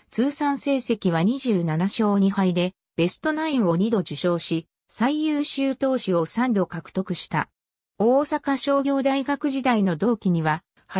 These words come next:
橋本勇輝、小野寺段がいる。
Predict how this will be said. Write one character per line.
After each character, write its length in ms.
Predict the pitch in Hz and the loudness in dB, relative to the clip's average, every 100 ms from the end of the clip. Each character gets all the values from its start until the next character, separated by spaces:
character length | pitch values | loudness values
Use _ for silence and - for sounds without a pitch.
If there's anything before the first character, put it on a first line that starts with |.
| - | -2
橋 80 | 277 | -2
本 240 | 294 262 | 0 2
勇 220 | 262 247 | 2 2
輝、 280 | - 170 - _ _ _ | 2 -4 -6 _ _ _
小 100 | 170 | 0
野 140 | 233 | 2
寺 220 | 285 294 294 | 0 0 2
段 220 | 233 185 | 2 2
が 140 | 156 | 0
い 100 | 151 | -2
る。 220 | 147 139 | -4 -6